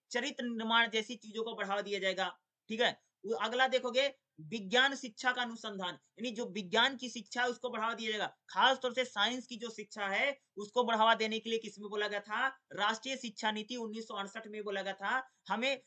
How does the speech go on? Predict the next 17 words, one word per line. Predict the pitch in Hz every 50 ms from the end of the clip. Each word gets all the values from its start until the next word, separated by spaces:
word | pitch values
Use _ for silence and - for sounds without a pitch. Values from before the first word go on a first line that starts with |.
| _ -
विज्ञान | 147 214 220 185 170 214 226 254 262 254
की | 262 254
जो | 220 240 226
शिक्षा | - 220 - - 202 175
है, | 165 151 143 - _ _ -
विज्ञान | 156 208 185 175 226 240 262 269 247
की | 262 247
शिक्षा | - 233 208 - - 247
को | 254 254 254
हम | 247 254 247 226 _ _ _ _ _
प्राथमिक-, | 208 208 208 208 208 220 214 226 220 -
उच्च | 180 202 233 226 - 240
प्राथमिकता | - 226 220 220 220 208 208 220 196 - 233 226
देंगे, | 220 226 214 233 262 269 262 - _ _
साथ | - - - 226 247 254 262
ही | 262
साथ | 233 - 214 196 180 -